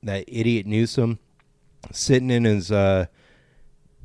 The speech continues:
his house in the Palisades or wherever it was with a hoodie on, telling people they need to turn their A C down to conserve energy. While he's running his shit so high, he's gotta wear a freaking sweatshirt inside his house.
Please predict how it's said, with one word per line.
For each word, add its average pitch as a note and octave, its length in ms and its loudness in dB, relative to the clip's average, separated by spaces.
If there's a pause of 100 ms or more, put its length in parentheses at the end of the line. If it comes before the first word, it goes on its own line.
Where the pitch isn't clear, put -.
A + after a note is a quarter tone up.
(140)
his G#2+ 220 0
house A#2+ 400 0
in A#2+ 100 -4
the G2+ 60 -4
Palisades A#2 720 2
or A2 60 2
wherever A2 400 4
it G#2+ 60 2
was G#2+ 540 2
with G#2+ 160 0
a G#2 140 0
hoodie A#2+ 300 2
on, A#2 260 0
telling A2 280 -2
people A2 260 -6
they G#2 160 -2
need A2+ 180 -2
to G2+ 100 -4
turn A2+ 240 -4
their G2 160 -4
A G#2+ 200 -2
C A#2 280 -4
down A#2+ 420 0 (560)
to A2 200 6
conserve A2+ 520 2
energy. A#2+ 580 0 (260)
While A2 160 0
he's B2 440 0
running C3 420 0
his B2+ 180 0
shit A#2+ 220 0
so C3 220 0
high, B2+ 260 -2
he's B2 180 -4
gotta A#2 240 -2
wear A2 200 -2
a F#2+ 60 -4
freaking A#2+ 400 -6
sweatshirt A#2+ 500 -4
inside C3 280 -4
his B2+ 120 -6
house. C#3 360 -4